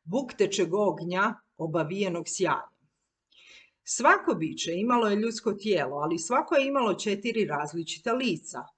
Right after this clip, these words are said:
Lice s prijeda bilo je ljudsko, lice s desna bilo je lavlje, lice s lijeva bilo je lice vola, a lice s traga bilo je orlovo.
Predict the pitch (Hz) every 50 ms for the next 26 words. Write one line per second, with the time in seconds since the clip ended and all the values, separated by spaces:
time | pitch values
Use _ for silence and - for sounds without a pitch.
0 | _ _ _ _ _ - - - - - - 233 311 339 330 339 403 359 - -
1 | - - 220 208 202 202 190 160 151 165 160 160 185 214 226 214 196 185 185 185
2 | 196 214 247 247 - - - 277 233 220 202 214 220 214 - 185 160 156 160 190
3 | 185 180 185 - 180 160 156 165 185 175 170 160 151 147 156 151 160 175 202 226
4 | 254 254 247 233 233 220 185 170 175 185 220 247 247 - - 196 - - - 208
5 | 202 202 190 180 170 156 143 151 156 156 151 185 190 202 190 190 175 170 160 165
6 | 180 185 175 - - - 160 151 143 - - 165 180 202 220 262 285 262 - -
7 | 175 165 160 175 208 208 208 - 156 139 - - - - - 151 147 156 175 196
8 | 208 202 214 185 160 156 147 165 165 170 170 170 170 170 165 175 180 185 - -
9 | 214 196 180 - - - - - _ _ _